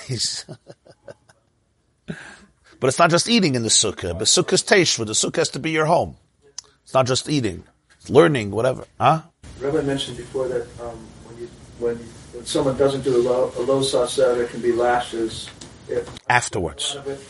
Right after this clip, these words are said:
Speaker 2: can, under a lot of conditions. And if someone doesn't go to the sukkah, which is a aseh, then they smack them.
Speaker 1: Before.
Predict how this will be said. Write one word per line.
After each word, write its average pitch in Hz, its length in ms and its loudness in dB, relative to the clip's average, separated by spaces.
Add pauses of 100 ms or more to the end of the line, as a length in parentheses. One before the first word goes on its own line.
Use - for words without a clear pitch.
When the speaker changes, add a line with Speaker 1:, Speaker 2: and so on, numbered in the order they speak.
Speaker 2:
can, 139 140 -4 (100)
under 139 220 6
a 131 60 4
lot 135 160 -2
of 131 120 -2
conditions. 123 840 -2 (640)
And 131 200 -10
if 123 120 -14
someone 147 380 0
doesn't 147 340 0
go 151 120 4
to 139 60 4
the 131 120 -4 (300)
sukkah, 156 500 0
which 123 180 -4
is 120 180 -4
a 117 120 -6 (180)
aseh, - 540 2 (340)
then 135 160 -4
they 131 180 2
smack 151 400 -2
them. - 160 -8
Speaker 1:
Before. 131 580 4